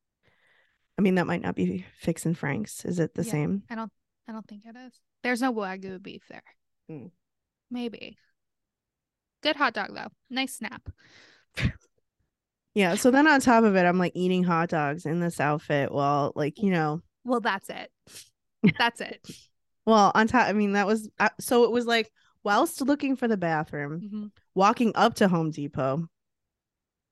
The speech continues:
Speaker 1: that was, like, people were like, "What the fuck?"
Speaker 2: Mm-hmm.
Speaker 1: And then eating the hot dogs on camera.
Speaker 2: Mm.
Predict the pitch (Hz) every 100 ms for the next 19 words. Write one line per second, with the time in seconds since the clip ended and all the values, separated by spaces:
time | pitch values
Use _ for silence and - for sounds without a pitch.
0 | _ _ 165 170 147 113 - 120 - 185
1 | 175 - - 60 - - - 262 254 87
2 | - 220 247 277 - - 339 - 214 202
3 | 196 196 196 190 202 226 226 190 185 180
4 | - 87 98 - - _ _ _ _ 156
5 | 156 156 156 147 87 113 196 _ _ -
6 | 240 202